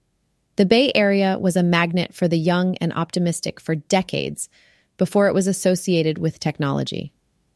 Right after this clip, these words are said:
It was a place people went in search of something new. And so it became synonymous with California nuttiness. There's still a lot of that there.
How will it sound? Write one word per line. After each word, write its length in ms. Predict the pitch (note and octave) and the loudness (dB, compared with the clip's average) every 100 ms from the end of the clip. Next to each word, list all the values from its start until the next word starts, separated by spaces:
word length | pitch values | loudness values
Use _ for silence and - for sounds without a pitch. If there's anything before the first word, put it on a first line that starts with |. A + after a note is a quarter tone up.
| _ - | _ 2
It 80 | |
was 140 | G#3+ G#3+ | 2 2
a 60 | |
place 320 | G#3 A3+ A3 - | 0 0 0 -2
people 320 | A3 G#3 G3 | -4 -2 0
went 260 | E3+ E3 - | 0 -2 -4
in 120 | E3+ | -4
search 360 | D#3+ F3 E3 - | -2 -2 -2 -4
of 80 | D#3+ | -4
something 400 | D3+ D3 D#3 D3 | -4 -4 -2 0
new. 280 | C3+ D2 C#3 _ _ _ _ _ G3 | 0 -4 -8 _ _ _ _ _ 0
And 140 | G#3 | 2
so 220 | A#3 A3+ | 4 2
it 140 | A#3 A#3+ | 2 0
became 360 | A3+ A3+ A3 | 0 0 0
synonymous 720 | G#3+ G3+ F3 F3 D#3+ E3 - - | 0 0 0 0 -2 -4 -10 -4
with 200 | F#3 - | -4 -2
California 580 | E3 D#3+ D#3+ D3+ D3 C#3+ | -2 -2 -2 -2 -2 -2
nuttiness. 680 | C#3 C3+ C3 C3 - - - _ _ _ _ _ _ | -2 -2 -4 -6 -10 -16 -20 _ _ _ _ _ _
There's 160 | G3 F#3+ | 0 2
still 260 | - A3 | 2 2
a 40 | G#3 | 2
lot 240 | F3+ E3+ | 2 2
of 100 | D#3 | 0
that 220 | D3+ C#3+ | -4 -2
there. 300 | D3 C#3 D3+ | -2 -2 -4